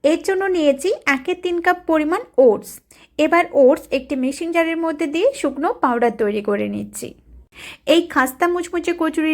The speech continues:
রেসিপিটি পারফেক্টভাবে বাড়িতে বানিয়ে নিতে ভিডিওটিকে স্কিপ না করে শেষ পর্যন্ত আমার সাথে অবশ্যই থাকবেন। এখনও চ্যানেলটি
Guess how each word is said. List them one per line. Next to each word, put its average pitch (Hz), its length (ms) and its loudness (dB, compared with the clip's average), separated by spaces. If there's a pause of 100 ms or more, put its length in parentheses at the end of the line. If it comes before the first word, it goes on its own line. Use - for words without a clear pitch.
রেসিপিটি 269 420 -4 (120)
পারফেক্টভাবে 320 640 0
বাড়িতে 254 260 2 (100)
বানিয়ে 233 320 -4
নিতে 240 180 -6 (140)
ভিডিওটিকে 226 460 -2
স্কিপ 311 220 -4 (100)
না 320 140 0
করে 330 220 2
শেষ 302 200 -2
পর্যন্ত 294 300 -4 (100)
আমার 294 200 2
সাথে 320 160 -2 (160)
অবশ্যই 247 380 0
থাকবেন। 202 320 -6 (640)
এখনও 320 280 -2
চ্যানেলটি 302 320 0